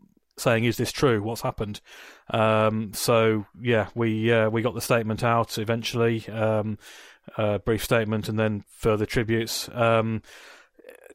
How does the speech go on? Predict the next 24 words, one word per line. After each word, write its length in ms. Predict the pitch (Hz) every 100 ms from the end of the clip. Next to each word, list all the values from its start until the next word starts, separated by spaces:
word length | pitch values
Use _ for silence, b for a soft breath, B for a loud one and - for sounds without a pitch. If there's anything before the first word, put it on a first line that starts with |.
| -
the 80 | 151
next, 260 | 156 - -
like 380 | 160 156 160 151
you 60 |
say, 260 | - 175 131
the 140 | -
next 360 | 147 156 - -
three 300 | - - 147
or 60 |
four 200 | 131 147
weeks 240 | 135 135 -
were 60 |
tough. 320 | 123 170 147 -
The, 140 | 123
the 120 | 113
funeral, 380 | 110 147 143 143
which 140 | 135
I 40 | 135
know 80 | 127
you 160 | 123
were 80 | 123
at 120 | 123
yourself, 320 | 117 147 127
Ian, 240 | 139 131